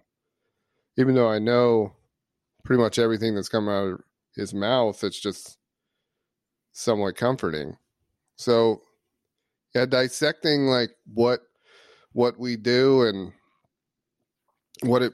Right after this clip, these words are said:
may mean to other people, um, you know, hopefully there's good seeds being planted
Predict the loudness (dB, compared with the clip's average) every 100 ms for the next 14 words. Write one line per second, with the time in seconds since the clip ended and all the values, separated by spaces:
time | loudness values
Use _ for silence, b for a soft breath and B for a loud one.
0 | _ -12 -4 0 0 0 0 0 0 0
1 | 2 2 2 0 -2 -2 0 0 0 -2
2 | _ _ _ _ _ _ _ _ _ -4
3 | 0 0 -2 -8 -14 _ _ _ _ _
4 | _ _ _ _ _ _ _ _ _ _
5 | _ _ _ _ _ _ _ _ _ _
6 | _ _ _ _ _ _ _ _ _ 0
7 | 2 2 0 0 2 0 -4 _ _ -4
8 | -4 -2 -2 -2 0 -2 -2 -2 -2 0
9 | 0 0 -4 -8